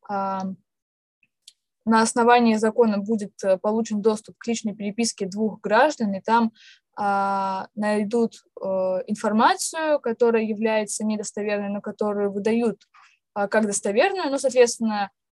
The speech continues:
а, деяния, которые попадают под состав статьи двести семь, а, двести семь точка один и так далее, а,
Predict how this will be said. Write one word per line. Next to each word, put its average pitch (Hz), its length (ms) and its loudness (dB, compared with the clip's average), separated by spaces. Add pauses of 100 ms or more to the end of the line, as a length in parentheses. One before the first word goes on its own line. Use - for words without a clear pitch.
а, 202 400 0
деяния, 220 460 2
которые 214 460 -4 (160)
попадают 214 380 2 (100)
под 202 160 -2
состав 196 400 -4
статьи 202 300 -8
двести 196 220 -8
семь, 196 340 -4 (360)
а, 190 160 0
двести 190 200 -4
семь 208 140 2
точка 202 280 0
один 196 220 0
и - 40 -6
так 185 140 -4
далее, 277 400 2 (540)
а, 190 580 -6